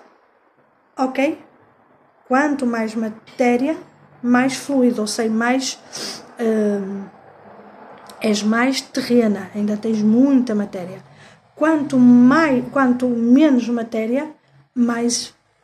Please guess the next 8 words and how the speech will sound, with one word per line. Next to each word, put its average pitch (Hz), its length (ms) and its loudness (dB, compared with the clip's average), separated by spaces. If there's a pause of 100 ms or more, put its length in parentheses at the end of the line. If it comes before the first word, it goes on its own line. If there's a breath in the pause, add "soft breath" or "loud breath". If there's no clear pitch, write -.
(280)
hum, 226 600 0 (200)
etéreo, 233 480 -4
mais 226 220 -4
espiritual 220 540 -8
tu 208 120 -14
és, - 340 -16 (400 soft breath)
ok? 277 380 -8 (640 soft breath)
Qu-, 247 380 -2